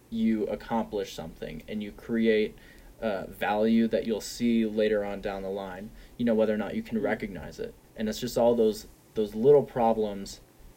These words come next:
Speaker 1: that are annoying, but are opportunities to, like, make a bigger impact, uh, you know, further on down the line.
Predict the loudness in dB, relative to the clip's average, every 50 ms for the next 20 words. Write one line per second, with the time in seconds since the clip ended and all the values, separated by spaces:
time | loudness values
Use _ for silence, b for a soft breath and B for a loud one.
0 | -12 -6 -4 -4 -4 -4 -6 -12 -18 -20 _ _ _ _ -2 2 2 2 2 2
1 | -2 -2 -2 0 0 0 0 0 -2 -4 -6 B B B B -10 -4 0 2 4
2 | 4 2 0 0 2 2 2 4 2 2 2 2 0 0 0 0 0 0 0 0
3 | -2 -6 -8 -10 -10 -8 -8 -8 -8 -10 -12 -14 B B B B B B B B
4 | -20 _ _ -2 0 2 4 4 2 2 -2 -4 -6 -4 -2 -2 -2 -2 -4 -4
5 | -6 -8 -10 -10 -10 -10 -10 -10 -12 -14 -18 -20 -18 -14 -12 -14 -10 -6 -4 -4
6 | -2 -4 -6 -6 -8 -8 -8 -8 -4 -2 0 2 2 0 -2 -4 -8 -10 -12 -12
7 | -10 -10 -10 -10 -10 -10 -12 -14